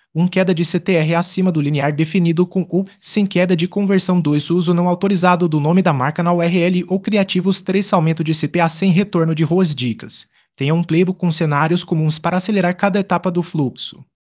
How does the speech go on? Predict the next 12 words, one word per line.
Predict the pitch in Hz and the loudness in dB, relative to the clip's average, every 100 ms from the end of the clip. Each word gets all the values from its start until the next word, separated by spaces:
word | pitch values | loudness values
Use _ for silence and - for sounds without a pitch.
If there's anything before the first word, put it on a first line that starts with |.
| _ | _
Para | - 135 | -6 -4
entender | 139 180 160 | -2 -2 0
mais | 151 147 | -2 -4
sobre | - 190 180 | -4 -4 -4
como | - 180 180 | -4 -4 -2
proteger | 214 208 165 160 | -4 -4 -2 -2
marca | 135 147 160 170 | -2 -2 -2 -6
em | 160 | -4
campanhas | 147 135 160 185 180 - | -6 0 0 2 -2 -2
e | 170 | -2
ações | 160 160 160 | -2 -2 -2
automáticas, | 165 160 156 139 156 170 147 - | -2 -4 -4 -2 -4 -6 -6 -8